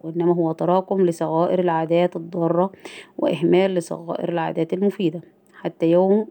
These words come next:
يأتي يوم نضطر فيه إلى بذل جهد كبير حتى نصلح ما أتلفناه. كذلك مرض الاكتئاب لا يأتي بين ليلة وضحاها، وإنما هو تراكم لعادات يومية سيئة لكنها بسيطة ظنها المريض تافهة،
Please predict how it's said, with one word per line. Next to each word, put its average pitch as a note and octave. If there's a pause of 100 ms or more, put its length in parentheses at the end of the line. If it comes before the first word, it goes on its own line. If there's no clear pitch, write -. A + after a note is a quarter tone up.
يأتي F3+
يوم F#3
نضطر F3
فيه F3
إلى E3
بذل E3
جهد E3+
كبير D#3+ (380)
حتى -
نصلح E3
ما E3
أتلفناه. F3+ (800)
كذلك C4
مرض B3+
الاكتئاب G#3
لا F3
يأتي F3
بين F#3
ليلة G3+
وضحاها، G3+
وإنما E3+
هو E3
تراكم F3+
لعادات F#3+
يومية G#3
سيئة G#3 (600)
لكنها E3+
بسيطة G3+ (300)
ظنها F3+
المريض D#3
تافهة، F3